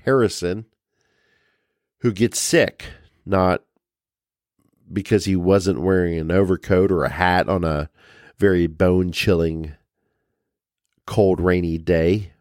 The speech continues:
while giving his inaugural address in the rain. And William Henry Harrison, the newly elected president, dies one month later.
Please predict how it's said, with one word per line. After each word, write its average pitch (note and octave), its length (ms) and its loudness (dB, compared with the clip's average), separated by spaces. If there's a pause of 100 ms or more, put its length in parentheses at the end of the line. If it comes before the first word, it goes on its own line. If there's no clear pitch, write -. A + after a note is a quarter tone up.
while E2 180 0
giving F2+ 340 -2
his F2 220 -4
inaugural E2+ 540 -2
address F#2+ 640 0 (640)
in F2+ 140 -6
the E2 100 -2
rain. F#2+ 640 -2 (960)
And F2+ 160 -4
William F#2 260 2
Henry E2+ 360 -2
Harrison, F#2+ 720 0 (680)
the D#2+ 80 -4
newly G2 400 2
elected D#2+ 460 -4
president, F2 680 -6
dies F#2+ 640 0 (720)
one A#2 240 2
month A#2 260 2
later. B2+ 420 -2